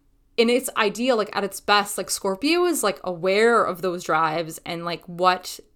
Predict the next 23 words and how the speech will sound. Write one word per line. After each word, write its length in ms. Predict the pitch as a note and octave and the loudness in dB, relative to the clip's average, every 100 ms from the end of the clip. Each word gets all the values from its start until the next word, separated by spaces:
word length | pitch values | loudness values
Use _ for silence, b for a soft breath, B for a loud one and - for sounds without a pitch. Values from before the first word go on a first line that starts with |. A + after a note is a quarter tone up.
| _ _ _ - | _ _ _ -4
its 200 | G#3 G#3+ | -2 -2
intuitive 520 | G#3 - G#3+ G3 F#3 | -4 -2 0 2 0
messages 540 | F3+ E3+ F3 E3 D#3+ | -4 -4 -6 -6 -4
are. 400 | - E2 - F#3+ _ B B | -4 -2 -4 -8 _ B B
So 200 | - A3 | 0 2
are 140 | G#3+ G#3 | 4 2
we 280 | A3 - - _ _ _ | 0 -6 -10 _ _ _
acting 380 | G#3 A3+ - D4+ | 2 4 2 -2
upon, 480 | D4 B3 G#3 G3+ G#3 | -4 -2 2 2 2
like, 340 | F3+ E3 - _ _ _ _ _ _ - | 0 0 -4 _ _ _ _ _ _ -6
instincts 520 | A#3 A3+ - B3+ C4 | -2 -2 -2 -2 0
that 120 | - - | 0 0
are 100 | G3 | 0
based 280 | F#3 F3+ | -2 -2
on 140 | F#3 E3+ | -4 -6
fear 580 | - E3+ E3 A3+ D4 - | -8 -6 -4 -4 -6 -6
and, 160 | G3 F3+ | -4 -2
like, 200 | F3 D#3+ | -6 -6
being 220 | F3+ F3 | -6 -4
able 200 | E3 F3+ | -6 -8
to 100 | F#3+ | -10
protect 480 | - G3 - - C#4 | -16 -16 -16 -8 -4
ourselves, 680 | D4 C#4+ D#4+ E4+ F4 D#4 | -4 0 2 2 0 -4